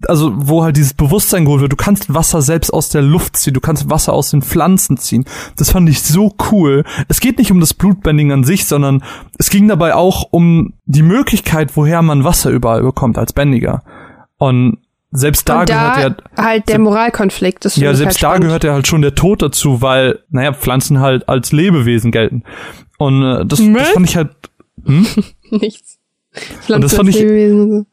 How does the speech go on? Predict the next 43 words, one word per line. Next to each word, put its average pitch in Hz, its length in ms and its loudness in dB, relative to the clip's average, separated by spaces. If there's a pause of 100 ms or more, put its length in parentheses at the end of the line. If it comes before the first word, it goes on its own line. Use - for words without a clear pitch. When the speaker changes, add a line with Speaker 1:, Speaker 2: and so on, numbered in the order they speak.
(120)
Speaker 1:
das 156 140 -2
fand 202 120 2
ich 170 60 0
halt 180 100 0
relativ 170 360 -2
krass, 190 180 -4
aber 165 140 0
ich - 80 -2
hab 202 80 0
halt 208 160 0
andererseits 185 500 2
auch, - 360 -2
Speaker 2:
Wobei 277 260 2
ich 320 80 2
Speaker 1:
ähm, 294 60 2
Speaker 2:
mir, 320 180 0
darf 294 140 -2
ich 311 120 0
kurz 247 160 -4
einschneiden? 247 600 0 (240)
Wobei 247 260 0
ich 247 140 -2
mir 240 200 2
da 233 280 0 (120)
ehrlich 277 220 -2
die 269 100 -12
Frage 254 300 -2
stelle, 240 340 0
sie 226 120 2
haben 247 120 2
da 247 80 2
leider 240 260 2
die 226 100 2
Chance 214 680 -2
nicht 208 340 -4
genutzt, 208 540 -2
ähm, 202 440 0
Aang 226 360 0
vor 196 160 -4
den 196 160 0
Konflikt - 460 -4
zu - 100 -6
stellen. 180 540 -4